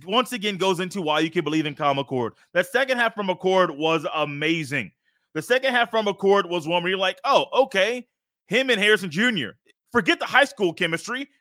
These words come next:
They got chemistry in college. I understand the talking point and the clickbait that's gonna be there to pull in them two being former high school teammates. I don't, it doesn't matter, man.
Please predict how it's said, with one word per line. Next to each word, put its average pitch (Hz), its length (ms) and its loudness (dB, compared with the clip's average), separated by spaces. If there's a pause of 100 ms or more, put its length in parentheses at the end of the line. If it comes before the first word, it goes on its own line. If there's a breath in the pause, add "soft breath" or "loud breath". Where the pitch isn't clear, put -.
(140)
They 190 160 0
got 285 180 -2
chemistry 233 460 -2
in 220 80 -8
college. 220 500 -2 (480 soft breath)
I 277 160 2
understand 220 560 -4
the 156 40 -6
talking 214 480 0
point 226 360 -6
and 151 100 -10
the 131 60 -8
clickbait 226 640 -2
that's 165 240 -10
gonna 214 240 -8
be 202 160 -10
there 185 400 -4 (180 soft breath)
to 139 80 -8
pull 214 320 0
in 202 220 -6
them 185 240 -4
two 185 320 -8 (200 soft breath)
being 156 220 -4 (100)
former 202 360 -2
high 165 180 0
school 175 240 -6
teammates. 160 680 -8 (640)
I 160 180 -10
don't, 247 340 2
it 190 180 0
doesn't 170 340 2
matter, 135 360 2
man. 131 320 2